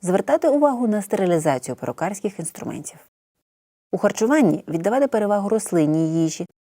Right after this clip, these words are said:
вилучати з раціону або обмежити шоколад, олію, жирну та гостру їжу, алкоголь, своєчасно обробляти рани, щоб запобігти ураженню мікроорганізмами,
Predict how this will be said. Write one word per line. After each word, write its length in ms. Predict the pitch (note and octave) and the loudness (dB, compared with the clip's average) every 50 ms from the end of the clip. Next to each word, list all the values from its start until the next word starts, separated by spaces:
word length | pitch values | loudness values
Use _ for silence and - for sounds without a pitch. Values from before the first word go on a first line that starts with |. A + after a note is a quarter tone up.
| _ _ - | _ _ 0
вилучати 460 | F#3 G3+ G#3+ A#3 - C#4+ C#4+ - G3+ | 2 4 4 4 2 0 0 0 0
з 40 | F3 | 0
раціону 520 | E3+ D#3+ D#3 - - F#3+ F#3+ E3+ D3+ D3+ - | 0 -2 -2 -2 0 0 2 2 0 0 0
або 280 | - G3 G3+ A3 A#3+ B3+ | -2 -2 0 2 2 2
обмежити 600 | B3 G3+ F3+ E3 C#3+ C3 - - - - - - | 4 2 2 2 0 0 -4 -6 -8 -8 -8 -8
шоколад, 640 | - - - - - E3 D3+ C#3+ C#3+ C#3 C#3+ C#3 - | -6 -4 -4 0 0 2 2 2 2 0 0 -2 -4
олію, 520 | - - G#3+ F3 C#3 C3+ C3+ C3+ C#3 - - - | -2 0 0 2 2 0 0 0 -2 -4 -6 -8
жирну 380 | D#3 - F#3 F#3 - E3 C#3+ | -6 -4 -4 -4 -4 -4 -6
та 120 | - - C#3+ | -4 -6 -8
гостру 420 | - - - - - - - B2 | -8 -8 -12 -12 -10 -8 -8 -6
їжу, 320 | B2 C3 C3+ C3 C3+ C3 - _ _ _ | -4 -4 -4 -4 -6 -10 -12 _ _ _
алкоголь, 520 | - E3+ F#3+ G3 - F3 C#3+ B2+ B2+ C3 C3+ - _ _ _ _ _ _ _ - | -2 -2 0 0 0 -2 -2 0 -2 -4 -4 -6 _ _ _ _ _ _ _ -14
своєчасно 540 | - - A3+ A#3 A#3 - D#4+ D#4 - - D#3+ | -2 2 2 2 2 2 -2 -2 0 0 0
обробляти 440 | D3 C#3 C#3+ D3 E3 F#3+ - - C4+ | 0 -2 -2 -2 -2 -2 -2 0 2
рани, 360 | B3+ G#3+ E3 D3+ D3 D3 D3 | 4 4 4 4 2 0 -4
щоб 160 | - D#3 D#3+ | -6 -6 -4
запобігти 540 | D#3+ D3 D3 C#3 C3+ - F3 F3+ - - F3 | -4 -4 -2 -2 -2 -2 -4 -4 -4 -4 -4
ураженню 440 | - D3+ D3 C3+ C3+ C#3+ D3+ C#3 C3 | -2 -2 -2 -2 -2 -4 -6 -8 -8
мікроорганізмами, 840 | - - C#3+ C#3 C#3+ D3+ D#3 D3+ - - - - E2 - - | -6 -6 -6 -6 -4 -4 -4 -4 -4 -6 -6 -6 -8 -8 -10